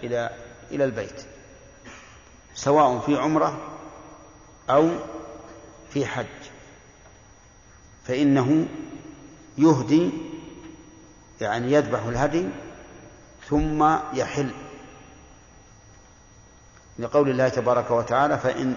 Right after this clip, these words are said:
وأتموا الحج والعمرة لله، فإن أحصرتم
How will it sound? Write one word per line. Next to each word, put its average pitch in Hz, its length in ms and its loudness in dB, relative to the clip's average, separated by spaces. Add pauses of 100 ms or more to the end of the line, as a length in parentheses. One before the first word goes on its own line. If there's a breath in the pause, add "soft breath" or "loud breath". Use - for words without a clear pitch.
(120)
وأتموا 135 580 2
الحج 135 440 0
والعمرة 123 600 0
لله، 143 440 2 (720)
فإن 139 480 2
أحصرتم 147 760 0